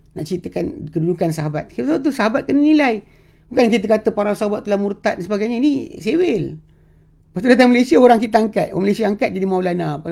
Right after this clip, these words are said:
apa. Kira apa, dia anggap sebagai apa, syekh besar lah daripada Nad-, Nadawi. Simple macam tu je. Dia, dia kata-kata ada tadi,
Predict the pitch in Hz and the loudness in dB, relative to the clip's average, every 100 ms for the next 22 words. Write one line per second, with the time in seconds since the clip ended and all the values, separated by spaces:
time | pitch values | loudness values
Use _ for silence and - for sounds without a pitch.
0 | 170 294 285 _ _ _ _ 160 170 180 | -6 -8 -10 _ _ _ _ -4 -4 -2
1 | 175 170 170 180 156 170 170 165 202 196 | -2 -2 -2 -4 -4 -4 -2 -4 -4 -6
2 | 156 180 147 170 - 185 196 180 175 170 | -6 -6 -6 -8 -6 -4 -4 -6 -6 -6
3 | 170 170 156 151 147 147 156 - _ - | -6 -6 -6 -6 -6 -8 -14 -20 _ -20
4 | - _ _ _ _ _ _ _ _ _ | -20 _ _ _ _ _ _ _ _ _
5 | _ _ _ - 339 381 370 320 302 339 | _ _ _ -4 -2 0 2 2 4 2
6 | 285 151 151 226 180 - 262 202 262 269 | 0 -2 -2 -2 -4 -4 -6 -4 -2 -2
7 | 262 247 269 302 240 202 151 165 254 | -2 -2 -2 2 2 2 -4 -6 -10